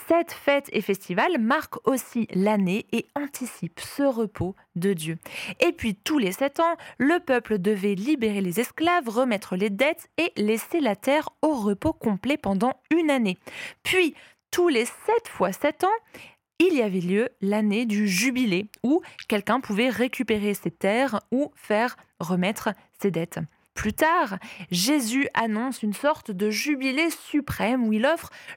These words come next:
une sorte de repos parfait, un repos de l'âme, un repos du cœur et du corps,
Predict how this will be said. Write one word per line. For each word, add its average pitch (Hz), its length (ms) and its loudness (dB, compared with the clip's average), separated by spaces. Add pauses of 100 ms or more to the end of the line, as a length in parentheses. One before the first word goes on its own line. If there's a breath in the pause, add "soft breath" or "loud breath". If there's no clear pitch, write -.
(240 loud breath)
une 262 80 4
sorte 330 240 2
de 240 140 2
repos 254 580 0 (160)
parfait, 226 560 0 (320 loud breath)
un 233 140 4
repos 220 480 0 (220 soft breath)
de 165 100 -2
l'âme, 277 480 2 (100)
un 208 140 2
repos 208 360 -2 (260 loud breath)
du 175 180 -4
cœur 226 460 0 (180)
et 240 200 2 (160 soft breath)
du 165 140 -2
corps, 214 480 0